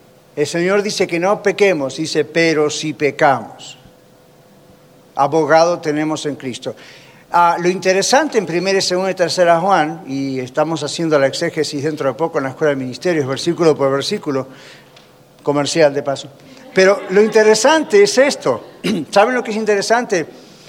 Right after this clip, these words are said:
Que uno dice, en Primera Juan, cuando la Biblia habla de pecar, habla en dos términos diferentes, aún en el griego.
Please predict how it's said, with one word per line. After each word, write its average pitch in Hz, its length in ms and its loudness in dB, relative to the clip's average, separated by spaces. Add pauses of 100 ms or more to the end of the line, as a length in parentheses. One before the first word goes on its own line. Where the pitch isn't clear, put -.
(280)
Que 196 260 6
uno 233 260 0
dice, 202 720 0
en 185 220 -2
Primera 247 440 2
Juan, 180 460 0 (440)
cuando 175 280 2
la 170 140 4
Biblia 214 400 4
habla 208 220 4
de 160 160 0
pecar, 147 920 0 (560)
habla 180 260 2
en 165 120 0
dos 185 200 0
términos 196 400 -2
diferentes, 135 720 -8 (320)
aún 151 200 0
en 151 120 0
el 139 100 -2
griego. 113 320 -4